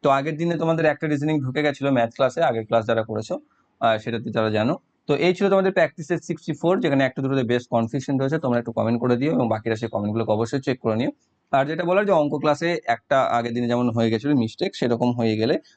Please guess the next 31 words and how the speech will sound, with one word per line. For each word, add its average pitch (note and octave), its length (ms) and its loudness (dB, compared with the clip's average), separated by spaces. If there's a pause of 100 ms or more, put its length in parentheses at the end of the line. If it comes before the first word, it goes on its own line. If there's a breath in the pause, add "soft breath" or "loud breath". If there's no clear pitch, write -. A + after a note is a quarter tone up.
(100 soft breath)
তোমরা C#3 320 2
শেষের D#3 300 -4
দিকে D#3 180 -4
একটু D3+ 180 -6
কমেন্ট D3+ 360 0
করো। F3+ 180 0
আর D#3+ 140 2
বা B2 200 2
যারা B2 180 0
রেগুলার A#2+ 340 -2
ক্লাস C#3 200 0
দেখো, D3 160 -4
তাদের A#2+ 240 0
কোনো C#3+ 140 -4
সমস্যা B2+ 360 -4
হবে B2 100 -4
না, D#3+ 100 -6
কারণ D3+ 180 2
যদি C#3+ 200 0
কোনো E3+ 300 -2
সমস্যা B2+ 360 -2
থেকে C3 180 -6
থাকে, D#3 140 -6
আমি F#3+ 120 -2
নেক্সট A2+ 240 -4
ক্লাসে A#2+ 200 -2
অবশ্যই A2 260 -2
সেটাকে A2 260 -6
ক্লারিফাই G#2 420 -6 (440 soft breath)
করে C#3 200 2
দিই। - 100 -12